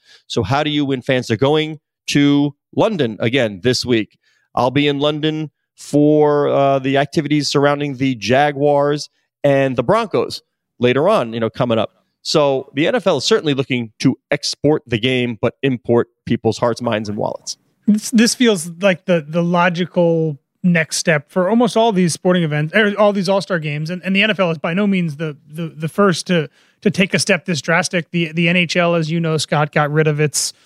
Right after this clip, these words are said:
Speaker 2: standard five-on-five All-Star game in favor of the, of the three-on-three variety. I think most fans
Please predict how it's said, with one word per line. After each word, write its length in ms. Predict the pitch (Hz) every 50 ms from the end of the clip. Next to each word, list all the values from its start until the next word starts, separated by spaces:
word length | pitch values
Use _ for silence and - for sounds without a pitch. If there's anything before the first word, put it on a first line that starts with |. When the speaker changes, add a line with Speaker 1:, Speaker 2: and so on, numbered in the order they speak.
| _ _ _
Speaker 2:
standard 480 | - - - 185 170 170 165 160 139 -
five-on-five 760 | 160 147 151 156 156 151 147 135 - 156 143 147 151 143
All-Star 360 | 151 147 151 139 - 165 156 143
game 260 | 151 147 147 143 143
in 120 | 147 139
favor 360 | - - 151 143 135 143 139
of 140 | 139 135 135
the, 260 | 139 147 139 135 135 - _ _ _ _ -
of 120 | 165 151
the 80 | 147 165
three-on-three 480 | 131 - 214 214 196 185 135 180 208 190
variety. 420 | 170 175 165 160 160 160 160 156
I 40 | 151
think 180 | - 180 139
most 260 | 156 160 160 139 - -
fans 460 | 165 156 156 151 151 151 143 -